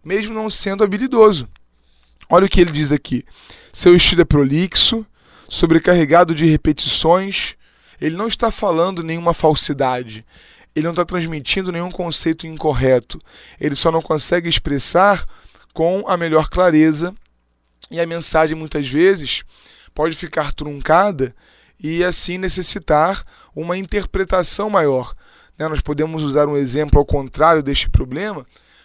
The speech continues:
com a mediunidade de um Chico Xavier, onde Emmanuel, por exemplo, encontrava naquele espírito, apesar de naquela encarnação não ter frequentado, eh, bancos escolares por muito tempo, menos ainda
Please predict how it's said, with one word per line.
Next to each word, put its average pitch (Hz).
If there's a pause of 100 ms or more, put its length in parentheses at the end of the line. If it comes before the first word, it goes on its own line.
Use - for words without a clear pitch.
(140)
com 170
a 175
mediunidade 170
de 147
um 170
Chico -
Xavier, 185 (420)
onde 156
Emmanuel, 160
por 139
exemplo, 139 (760)
encontrava 160
naquele 147
espírito, 170
apesar 147 (460)
de -
naquela 160
encarnação 156
não 156
ter -
frequentado, 143 (460)
eh, 135
bancos 147
escolares 143
por -
muito -
tempo, 180 (360)
menos 147
ainda 139